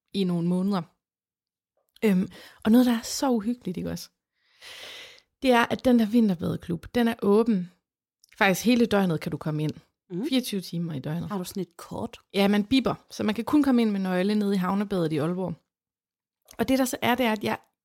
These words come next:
Speaker 1: jeg er der altid alene. Og så går der få minutter, og så sådan femten gange i træk, så kommer formanden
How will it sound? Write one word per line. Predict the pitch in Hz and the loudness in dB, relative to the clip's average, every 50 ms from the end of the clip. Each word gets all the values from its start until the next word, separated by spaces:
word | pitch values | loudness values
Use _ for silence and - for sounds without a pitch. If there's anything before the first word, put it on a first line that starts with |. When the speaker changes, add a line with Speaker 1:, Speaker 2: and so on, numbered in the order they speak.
| _ _ - | _ _ -6
Speaker 1:
jeg | 226 - - 233 | -4 -2 0 0
er | |
der | 262 277 | 2 2
altid | 262 254 254 240 - - 240 | 2 0 -2 -2 -4 -4 -2
alene. | 208 190 190 202 226 254 294 294 - _ _ _ _ _ _ _ _ _ _ _ _ _ _ _ _ _ _ _ _ | -2 0 0 0 2 0 0 -2 -6 _ _ _ _ _ _ _ _ _ _ _ _ _ _ _ _ _ _ _ _
Og | 214 202 | -8 -6
så | 233 247 | -6 -4
går | - 269 262 233 | -2 -2 -2 -2
der | 196 190 165 156 - _ _ _ - | -2 -4 -6 -10 -12 _ _ _ -10
få | - - 302 262 | -2 2 2 2
minutter, | 220 208 208 226 254 247 240 196 170 - _ _ _ _ - | 2 2 0 -2 -2 -2 -4 -6 -8 -10 _ _ _ _ -14
og | 208 | -12
så | - 220 | -10 -10
sådan | 208 - 247 226 - | -6 -4 -4 -6 -6
femten | - - - - 254 247 262 254 - 240 208 | -8 -10 -6 -4 -2 -2 -2 -2 -4 -6 -6
gange | - 196 190 190 202 214 214 | -4 -4 -6 -4 -4 -6 -6
i | |
træk, | - - - 185 185 - - - | -8 -8 -6 -6 -6 -8 -8 -12
så | - - 220 | -12 -10 -10
kommer | - - - - 240 208 180 | -10 -8 -4 -2 -2 -2 -2
formanden | - - - 226 214 214 233 240 233 190 175 - - - - | -4 -6 -4 -4 -2 0 0 0 -2 -2 -2 -4 -4 -6 -10